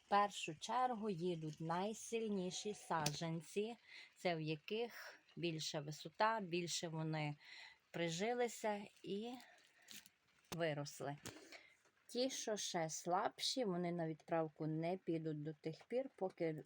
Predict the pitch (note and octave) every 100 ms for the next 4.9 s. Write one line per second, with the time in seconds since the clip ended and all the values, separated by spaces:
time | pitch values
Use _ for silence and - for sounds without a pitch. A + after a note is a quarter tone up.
0 | - D3+ D3+ D#3 G3 C#4 - - _ _
1 | _ _ - E3 F3+ F#3+ G#3+ - F3 E3
2 | D#3+ - C4 C#4 - D#3+ D#3+ D#3 D3+ D3+
3 | F3 G#3+ - E3+ - C#3 C#3+ D3+ F3+ -
4 | C#3+ D#3+ D#3+ D3+ D3 D3 - D3